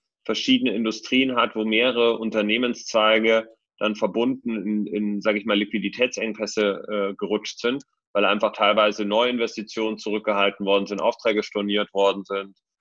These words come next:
ähm, Lieferengpässe teilweise passiert sind, dadurch dann auf andere Lieferanten zurückgegriffen werden muss, die deutlich teurer dann schon waren.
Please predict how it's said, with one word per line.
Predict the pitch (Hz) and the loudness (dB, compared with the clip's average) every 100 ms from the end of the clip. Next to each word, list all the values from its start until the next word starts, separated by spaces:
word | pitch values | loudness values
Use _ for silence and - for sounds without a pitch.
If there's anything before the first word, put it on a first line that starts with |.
| _ - | _ -4
ähm, | 101 98 98 98 98 | 2 2 2 -2 -2
Lieferengpässe | 104 147 143 104 110 110 - 104 | 2 4 4 2 2 -2 -2 -2
teilweise | 104 104 104 | 2 2 2
passiert | 95 107 - 110 101 | -2 -8 -2 0 0
sind, | - 101 | -2 0
dadurch | 98 101 101 | 2 0 0
dann | 101 98 | 0 0
auf | 90 - | -2 -2
andere | 101 117 110 | -4 -2 -2
Lieferanten | 104 101 110 123 127 | -2 0 0 -2 -8
zurückgegriffen | 110 107 107 92 110 - | -8 -6 -6 -6 -10 -4
werden | 98 101 101 | 0 0 -2
muss, | 101 104 - - _ _ - | -8 -8 -8 -16 _ _ -4
die | |
deutlich | 104 110 110 - | 2 2 2 -4
teurer | - 131 143 135 | 2 4 6 4
dann | 113 113 | 2 0
schon | - 110 104 | -4 -6 -2
waren. | 104 104 107 | 0 2 -2